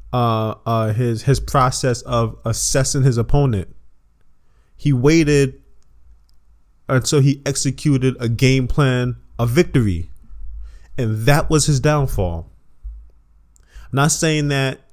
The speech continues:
he did the wrong thing, but I,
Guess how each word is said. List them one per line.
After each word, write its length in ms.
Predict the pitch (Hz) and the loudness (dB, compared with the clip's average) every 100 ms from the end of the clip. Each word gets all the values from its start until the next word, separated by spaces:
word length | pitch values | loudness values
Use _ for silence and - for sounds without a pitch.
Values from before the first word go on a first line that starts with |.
| _ _ _ - | _ _ _ -6
he 200 | - 135 | -2 2
did 240 | 139 127 | 2 2
the 80 | 120 | 0
wrong 260 | 123 110 | 0 0
thing, 520 | 107 139 156 143 135 139 - - - _ _ _ _ _ _ _ - _ - - - | -2 0 0 0 -2 -6 -12 -20 -20 _ _ _ _ _ _ _ -20 _ -14 -4 2
but 300 | 151 143 - | 4 2 2
I, 240 | 131 143 | 2 2